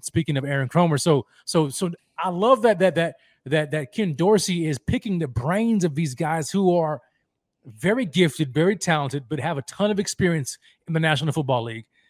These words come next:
He's picking the brains of Aaron Kromer, trying to figure out, you know, hey, man, maybe you can infuse some stuff that we haven't done before, you know what I'm saying, that we haven't done, you know, in years past, uh, uh, and, and just, just bringing that, that, that fresh new ideas. And so Kromer, man,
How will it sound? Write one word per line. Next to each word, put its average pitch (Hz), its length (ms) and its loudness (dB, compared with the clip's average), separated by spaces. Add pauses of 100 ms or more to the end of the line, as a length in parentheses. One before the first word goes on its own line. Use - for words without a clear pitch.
(260)
He's 135 140 -6
picking 247 260 4
the 160 80 0
brains 170 320 0
of 151 80 -2
Aaron 156 220 -2
Kromer, 170 340 2
trying 196 160 2
to 156 40 0
figure 165 260 0
out, 147 80 0
you 156 80 0
know, 151 80 0
hey, 180 160 0
man, 165 220 -2
maybe 202 180 0
you 220 120 0
can 190 160 -2
infuse 180 360 -2
some 170 100 -4
stuff 180 160 -2
that 160 80 -2
we 190 120 -2
haven't 175 260 2
done 196 200 2
before, 151 400 -2 (300)
you 151 60 0
know 151 40 2
what - 20 2
I'm 139 40 -4
saying, 156 200 0
that 151 120 0
we 165 100 0
haven't 165 200 2
done, 170 260 2 (260)
you 156 80 -2
know, 156 120 2
in 160 160 0
years 165 240 4
past, 160 560 0 (340)
uh, 143 40 0
uh, 143 400 0 (100)
and, 151 240 -2
and 143 160 -4
just, 165 140 -2 (100)
just 151 180 2
bringing 220 240 2
that, 185 140 4
that, 160 160 0
that 151 140 -4
fresh - 420 2 (180)
new 196 280 0
ideas. 160 760 2 (300)
And 151 100 -4
so 165 120 0
Kromer, 220 480 2
man, 147 360 0